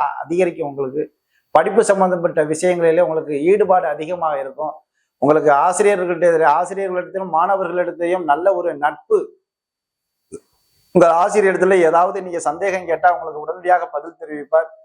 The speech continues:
சக மாணவர்களுடைய உங்களுக்கு நட்பு அதிகரிக்கும். அதே போல மனைவி,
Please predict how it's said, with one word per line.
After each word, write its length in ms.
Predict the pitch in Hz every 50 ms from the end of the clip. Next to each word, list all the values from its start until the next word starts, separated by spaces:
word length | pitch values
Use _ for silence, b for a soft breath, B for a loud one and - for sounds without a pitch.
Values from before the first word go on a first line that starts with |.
| _ _ _
சக 340 | _ - - 151 156 180 202
மாணவர்களுடைய 920 | 190 165 156 165 185 196 202 196 196 185 175 185 185 175 180 175 170 165
உங்களுக்கு 260 | 160 156 147 131 151
நட்பு 340 | 147 143 143 143 - 208 185
அதிகரிக்கும். 640 | 160 151 156 156 156 147 131 147 156 160 160 - _ _ _ _ _ _ _ _ _ _
அதே 240 | - 143 185 202 202
போல 520 | 185 196 180 165 143 120 - - - - _ _ _ _ _ _ _ _ _ _ _ _ _ _ _ _ _
மனைவி, 560 | - 147 156 170 185 220 240 226 214 208 151